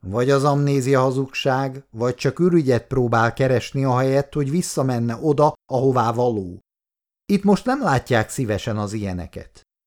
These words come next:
csattant fel Magda. "Magda?" szólt rá erélyesen Oleg. "Hagyd abba,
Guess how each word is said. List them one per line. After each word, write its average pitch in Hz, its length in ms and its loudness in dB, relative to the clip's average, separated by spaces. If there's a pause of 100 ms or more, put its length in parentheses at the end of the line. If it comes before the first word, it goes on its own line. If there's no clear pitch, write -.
(120)
csattant 107 500 -2
fel 98 220 -6
Magda. 92 500 -10 (760)
"Magda?" 113 600 0 (340)
szólt 113 440 -2
rá 107 220 -2
erélyesen 101 580 -6
Oleg. 92 340 -8 (720)
"Hagyd 120 320 -2
abba, 95 380 -2